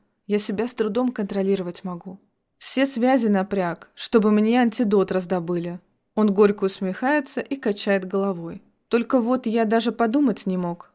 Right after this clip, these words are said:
что это не навязанное, а реальное.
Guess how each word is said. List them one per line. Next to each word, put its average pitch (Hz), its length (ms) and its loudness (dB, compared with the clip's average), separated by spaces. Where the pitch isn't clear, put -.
что - 360 -2
это 285 280 2
не 262 100 4
навязанное, 214 800 0
а 214 100 2
реальное. 170 640 0